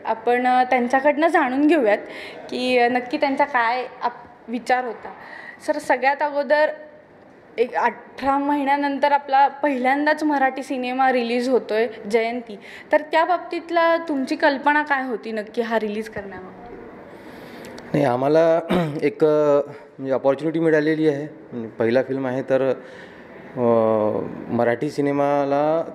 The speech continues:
Speaker 2: म्हणजे, मराठी सिनेमासाठी प्रेक्षकांना थिएटरपर्यंत आणण्यासाठी ही एक जयंतीला एक opportunity मिळालेली आहे आणि सर्वां-, ज्यांनी पण ही film पाहिलेली आहे त्यांना सगळ्यांना वाटतं की लोक, अ, या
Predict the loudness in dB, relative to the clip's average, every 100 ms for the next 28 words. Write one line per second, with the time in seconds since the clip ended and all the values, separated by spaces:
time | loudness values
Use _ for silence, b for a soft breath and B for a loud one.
0 | -8 -2 0 2 2 0 -2 -4 -2 -2
1 | -2 -2 -2 -2 -2 0 0 0 2 2
2 | 2 2 2 2 0 0 2 2 2 2
3 | 2 2 2 0 -2 -6 -4 -2 0 0
4 | 0 0 0 -2 -2 -10 B B B B
5 | B -4 -2 2 2 2 2 2 2 2
6 | 2 2 2 2 0 -2 0 0 2 2
7 | 2 0 0 -2 0 0 0 -2 -2 -2
8 | 0 0 2 2 4 2 2 -8 -18 -20
9 | -20 -20 -4 2 4 6 4 2